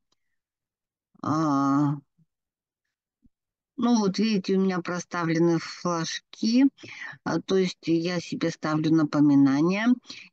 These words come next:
И, э, вот такой вот пункт: автоматически переводить излишки денежных средств. Ну, чаще всего мы не ставим, потому что потом, а, автоматически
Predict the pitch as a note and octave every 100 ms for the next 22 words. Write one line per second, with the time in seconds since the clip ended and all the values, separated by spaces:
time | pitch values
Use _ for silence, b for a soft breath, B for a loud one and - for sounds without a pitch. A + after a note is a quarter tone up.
0 | _ - G#3+ B3 C4 F#3 F#2+ C3+ F3 F3
1 | E3 E3 D#3+ D#3 D3+ - _ _ _ _
2 | _ _ _ _ _ _ F#3+ F#3+ F#3+ -
3 | F3+ E3+ E3+ - C4 C4+ G3 - F#3+ F#3
4 | - - - - F3+ F3 E3+ E3 D#3+ D#3+
5 | E3+ E3 F3 F3+ E3+ D3+ E3+ E3 E3 -
6 | D#3 D#3+ F3+ F3 D#3+ D#3+ D#3+ D#3+ D#3 F3
7 | G#3 A#3+ - _ - _ _ _ _ _
8 | _ - F#3+ G#3+ A3+ F#3+ C#3+ C3 - A3
9 | G#3+ G3+ G3+ G3 G3 G3 G3 G3 - B3+
10 | A3 - D4 F#3+ F#3 F#3 F#3+ B B _
11 | _ _ - - G3+ G#3 F#2+ B2 C3+ F#3+
12 | - F3 F3 - G3 - - G3 F3+